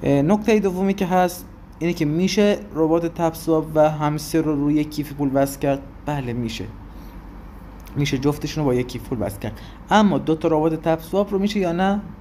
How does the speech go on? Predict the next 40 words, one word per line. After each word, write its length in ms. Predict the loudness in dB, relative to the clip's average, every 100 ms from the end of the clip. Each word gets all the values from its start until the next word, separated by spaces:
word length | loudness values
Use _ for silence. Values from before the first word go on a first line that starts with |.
| -20 -8
بازم 420 | 2 2 4 4 4
می‌شه، 460 | 2 0 0 -2 2
ولی 220 | 2 2
ما 220 | 2 0
پیشنهاد 840 | 0 -4 -4 -2 0 2 2 0 -6 -6 0
نمی‌کنیم. 540 | 2 2 0 -4 -6
شاید 260 | -4 -2 -2
واسه‌تون 440 | -2 -4 -4 -6 -8 -16 -18 -18 -20 -10 -2
مشکلی 460 | 0 0 2 0
پیش 220 | 0 -4
بیاد 200 | -4 -2
بعضاً. 280 | 0 0 0
برای 320 | -4 0 0
همین 280 | 0 0 -2 -6 -14 -10
پیشنهاد 440 | -8 -2 2 2 2
می‌کنیم 300 | -4 -2 -2
که 120 | -2
به 80 | -2
صورت 320 | -2 -2 -4
جدا 380 | -2 0 2 2
استفاده 500 | 0 -6 -8 -8 -8
کنیم. 200 | -8 -12 -14 -18 -16 -16 -16 -16 -18 -16 -16 -4
خب، 240 | 2 2
من 200 | 2 2
وارد 300 | 4 2 2
ربات 380 | 2 2 2 0
تپسواب 500 | -2 -2 0 -2 -2
می‌شم. 220 | -4 -8 -8 -10 0
اما 160 | 4
بچه‌ها، 300 | 4 4 2 -2
این 100 | -2
مهمترین 480 | 0 0 0 0 0
خبری 400 | -2 2 4 4
که 100 | 4
راجع 160 | 2 2
به 80 | 0
تپسواب 500 | 0 -2 -2 -4 -4
بود 140 | -6
این 100 | -6
هستش. 440 | -6 -6 -10 -12